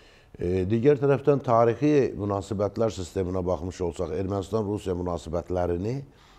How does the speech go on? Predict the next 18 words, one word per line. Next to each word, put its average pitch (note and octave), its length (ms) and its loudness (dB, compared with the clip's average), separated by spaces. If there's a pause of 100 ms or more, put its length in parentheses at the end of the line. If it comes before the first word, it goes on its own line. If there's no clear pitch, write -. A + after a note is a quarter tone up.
(200)
Türkiyə-Azərbaycan G#2 800 0
münasibətləri G2 800 -4
bir B2+ 180 -2
növ A2 120 -2
balanslaşdırmış E2+ 840 -4
olur. A#1+ 300 -10 (920)
Və A2+ 140 8 (260)
eyni E3 260 4
zamanda F#2+ 380 0
Türkiyənin A2 800 0
bu A2+ 340 4
münaqişənin G2 760 -4
çözülməsi F#2 540 -4
ilə F#2+ 160 -2
bağlı E2+ 320 -4
proseslərə E2+ 580 -6
cəlb E2 300 -2
olunması E2+ 540 -4